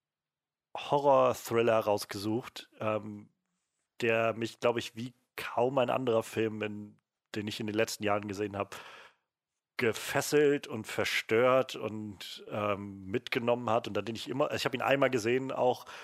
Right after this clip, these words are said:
vor einem halben Jahr oder so und denk aber immer noch mal wieder daran zurück. Es gibt Momente, die sich mir eingebrannt haben darin. Ähm, und das ist von zweitausendfünfzehn Green Room von, äh, Jeremy Saulnier, schätze ich mal, spricht man den Namen aus. Und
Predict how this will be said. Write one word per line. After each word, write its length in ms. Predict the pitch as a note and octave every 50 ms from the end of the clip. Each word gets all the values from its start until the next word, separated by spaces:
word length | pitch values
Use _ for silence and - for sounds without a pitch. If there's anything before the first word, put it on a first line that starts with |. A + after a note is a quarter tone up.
| - -
vor 240 | _ - - A2+ A2
einem 180 | A2 A2 G#2+ G2
halben 240 | G#2 A2 A#2 A#2 A#2
Jahr 200 | A2+ A2+ A#2 A#2
oder 140 | A2 A2+
so 260 | G#2+ G#2+ A2+ A#2 A#2 A2+
und 220 | - A#2+ G#2 G#2 _ -
denk 180 | A#2 A2+ A#2 A#2+
aber 180 | A2 A#2 A#2+
immer 160 | B2 B2+ A#2
noch 200 | A2+ G#2+ F#2+ -
mal 120 | - G#2+ G#2
wieder 160 | A2 G#2+ G#2+ G#2
daran 260 | G#2+ G2 G#2 G2+ G2+
zurück. 300 | - - G2+ G2 A#2 A2+
Es 140 | G#2+ - -
gibt 220 | - G#2 G#2 -
Momente, 320 | A#2 G#2 G#2+ A2 G#2+ - G#2+
die 80 | G2+
sich 140 | G2+ G#2 -
mir 100 | G#2+ G2+
eingebrannt 480 | G2 G#2 G#2+ G#2+ F#2+ G2+ G2+ G#2 - G#2
haben 140 | G2+ G2+
darin. 320 | G#2 G#2 G2 F#2+ G2+ G2 F#2+ - - - - - - - - - - -
Ähm, 320 | G#2+ A2 G#2 G2+ G#2 G#2
und 160 | B2 A#2+ G#2+ A2+
das 160 | G#2+ - A2+
ist 80 | -
von 180 | - - A2+ A2
zweitausendfünfzehn 1300 | - - A#2+ B2 C3 - B2+ B2 A2 A2+ A2+ - B2 A#2+ A#2 - - - - B2 A#2+ A2+ A#2 A2 A2 A#2+ A#2 -
Green 420 | - A2+ A2+ B2 C#3+ D#3 D3+ D3 B2+
Room 480 | G#2+ G#2+ A#2 C3+ C#3+ C#3 D3 D#3 D3+ - _ - _ _ _ _ _ - -
von, 320 | A#2 A#2 A2 A2+ A2+ B2
äh, 220 | C3 A2 A2 A2 G#2
Jeremy 480 | G2 B2 A#2+ A#2+ B2 A#2+ A#2 A2+ A2+ A2
Saulnier, 960 | G2 - - - - - A2+ A2 A2 A2+ A2 A2 A2 A#2+ C3 C#3+ E3 F3+ F3+ - _ _ _ _
schätze 260 | - - D3 - -
ich 100 | - -
mal, 100 | C#3+ C#3
spricht 240 | - - D3 - -
man 100 | C3+ C3
den 100 | C#3 C3+
Namen 220 | C3+ C3 C3+ C3
aus. 240 | B2+ B2+ A#2+ - - - - - - - - - - _ _ _
Und 680 | - C3+ B2 A#2+ A#2 A2 A2 A2 A2 G#2 - - -